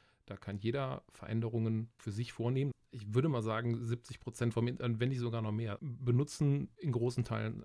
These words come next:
ähm, Open-Source-Komponenten. Also ein ganz bekanntes Projekt ist WordPress. Ähm, ist ein Content-Management-System, also sprich ein System, wo ich die Inhalte meiner Webseite mitverwalten kann. Da laufen nach Schätzungen sechzig Prozent aller Websites drauf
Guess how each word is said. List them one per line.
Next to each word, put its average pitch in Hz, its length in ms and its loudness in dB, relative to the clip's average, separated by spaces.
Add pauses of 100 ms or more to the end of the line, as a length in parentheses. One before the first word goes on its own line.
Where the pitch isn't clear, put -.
ähm, 110 240 -6
Open-Source-Komponenten. 110 840 -2
Also 107 160 -6
ein 120 160 -8
ganz 131 120 -10
bekanntes 123 320 -10
Projekt 120 320 -6
ist 113 160 -6
WordPress. 156 500 -6 (560)
Ähm, 107 360 0
ist - 100 -8
ein 120 60 -2
Content-Management-System, 135 1080 -2
also 107 140 -6
sprich 113 240 -8
ein 110 80 -2
System, 120 420 -2
wo 117 80 -4
ich 117 100 -8
die - 160 -14
Inhalte 123 320 -4
meiner 95 240 -4
Webseite - 380 -6
mitverwalten 147 560 -8
kann. 127 380 -2
Da 113 120 -4
laufen 117 440 -2
nach 104 160 -2
Schätzungen 123 760 0
sechzig 110 760 -2
Prozent 120 520 0
aller 110 220 0
Websites - 440 -6
drauf - 440 -12